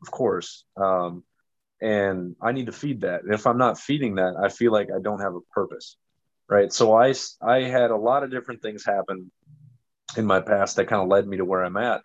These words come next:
And I'm thankful that they all worked in unison to get me to where I am now, because now that I've found my purpose and know who I wanna be, who I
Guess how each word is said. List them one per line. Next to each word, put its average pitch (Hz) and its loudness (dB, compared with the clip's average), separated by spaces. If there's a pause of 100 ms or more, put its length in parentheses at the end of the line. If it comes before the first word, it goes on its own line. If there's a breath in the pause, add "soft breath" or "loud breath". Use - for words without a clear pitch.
(540)
And 95 -2 (320)
I'm 104 -2
thankful 107 -4
that 92 0
they 98 -2
all 92 2
worked 104 -2
in 92 -20
unison 107 -10 (440)
to 98 0
get 107 2
me 104 -2
to 92 2
where 92 4
I 90 2
am 87 -4
now, 92 0
because 90 -4
now 110 2
that 127 2
I've 110 2
found 117 -4
my 98 -4 (100)
purpose 92 -14
and 95 -14
know 104 4
who 101 -2
I 92 4
wanna 90 0
be, 113 2
who 113 2
I 95 0